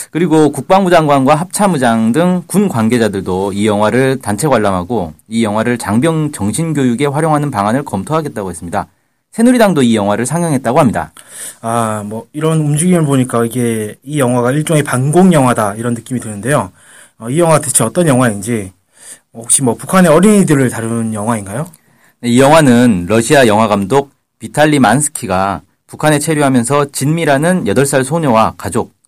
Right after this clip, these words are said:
Speaker 1: 친구, 이웃의 일상을 찍은 다큐멘터리 영화입니다. 그런데 이 감독은 촬영을 하다 보니 진미와 주변의 삶이 모두 북한 당국에 의해 조작되었음을 깨닫고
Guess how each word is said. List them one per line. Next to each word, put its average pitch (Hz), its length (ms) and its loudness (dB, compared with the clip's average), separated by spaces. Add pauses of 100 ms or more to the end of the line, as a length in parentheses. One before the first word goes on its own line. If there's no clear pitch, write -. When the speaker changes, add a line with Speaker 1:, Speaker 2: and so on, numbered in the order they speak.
Speaker 1:
친구, 139 460 -6
이웃의 120 360 -2
일상을 139 400 2
찍은 151 220 -4
다큐멘터리 135 600 -4
영화입니다. 92 600 -2 (600)
그런데 208 200 4
이 156 80 4
감독은 139 640 2
촬영을 208 400 2
하다 147 160 0
보니 113 480 -2
진미와 190 460 2
주변의 160 400 0
삶이 139 320 -2
모두 151 280 0
북한 160 360 -6
당국에 113 420 -2
의해 139 320 0
조작되었음을 147 760 -2
깨닫고 165 580 -6